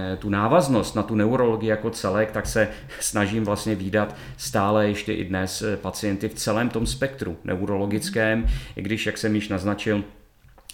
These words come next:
ten obor se velmi <laughs> s-, super specializuje a není možné pak všem těm pacientům poskytnout úplně tu komplexní péči, ale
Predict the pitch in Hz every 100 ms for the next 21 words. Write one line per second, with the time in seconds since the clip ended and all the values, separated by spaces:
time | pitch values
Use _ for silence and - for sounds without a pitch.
0 | - 113 107 107 104 104 - 101 101 104
1 | 101 98 - - - 107 - - - -
2 | - 110 120 107 - 110 117 110 113 110
3 | 113 110 95 104 - - - 101 117 127
4 | 113 98 101 98 92 - - 95 107 95
5 | - 101 98 104 101 - 110 110 101 101
6 | - 101 98 101 98 95 98 101 101 107
7 | 104 98 101 - 107 101 104